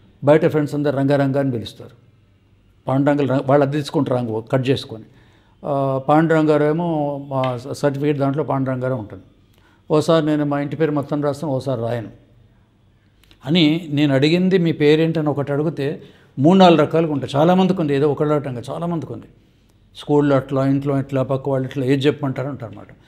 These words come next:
వాళ్ళు ఎన్ని చెప్పినా కూడా, ఇప్పుడే చెప్పిన ఒకటే పాయింట్, ఎక్కడో ఒక చోట మీకు ఎల్కేజీ ఏదో చోట రాసి ఉంటుందన్నమాట. "ఆ పేరు చెప్పండి, పూర్తి పేరు." ఇవన్నీ పిలిచే పేర్లు, నిక్ నేమ్స్, పెట్ నేమ్స్ ఇవి పిలుస్తారు.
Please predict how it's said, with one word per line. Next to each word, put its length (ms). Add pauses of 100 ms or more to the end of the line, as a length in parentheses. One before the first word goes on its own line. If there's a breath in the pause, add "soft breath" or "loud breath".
(300 soft breath)
వాళ్ళు 180
ఎన్ని 240
చెప్పినా 420
కూడా, 180
ఇప్పుడే 280
చెప్పిన 240
ఒకటే 220
పాయింట్, 420
ఎక్కడో 340
ఒక 220
చోట 140
మీకు 380 (400 soft breath)
ఎల్కేజీ 460
ఏదో 440
చోట 140
రాసి 300
ఉంటుందన్నమాట. 320 (200)
"ఆ 80
పేరు 240
చెప్పండి, 380
పూర్తి 300
పేరు." 260 (560 soft breath)
ఇవన్నీ 280
పిలిచే 320
పేర్లు, 280
నిక్ 260
నేమ్స్, 240 (120)
పెట్ 180
నేమ్స్ 260
ఇవి 180
పిలుస్తారు. 560